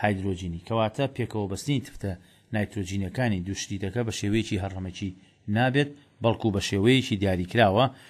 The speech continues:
کە هەموو ئەدینینێک بە فایمینێکەوە، هەموو گوانینێک بە سایتۆسینەوە بە پێچەوانەشەوە، بەڵام ئەی بەتی ئەبەستێ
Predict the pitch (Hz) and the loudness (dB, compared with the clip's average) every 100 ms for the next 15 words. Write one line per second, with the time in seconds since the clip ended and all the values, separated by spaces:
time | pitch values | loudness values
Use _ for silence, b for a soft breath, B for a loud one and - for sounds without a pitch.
0 | B - 104 104 135 110 101 98 95 90 | B -4 -2 0 0 0 0 2 2 -2
1 | 92 - 92 110 127 123 135 143 143 B | -4 -2 2 4 4 4 2 2 0 B
2 | B - 104 117 101 101 101 98 90 92 | B 0 4 6 6 4 4 2 0 -4
3 | - 95 98 95 120 120 135 110 107 - | -2 -2 -2 -2 0 2 4 2 0 0
4 | 101 92 92 - 98 127 b b b b | 0 0 -2 -2 0 0 b b b b
5 | - 113 117 123 b b b _ - 139 | 2 4 6 2 b b b _ 4 6
6 | 110 - 147 120 110 - | 6 0 -2 0 -2 -2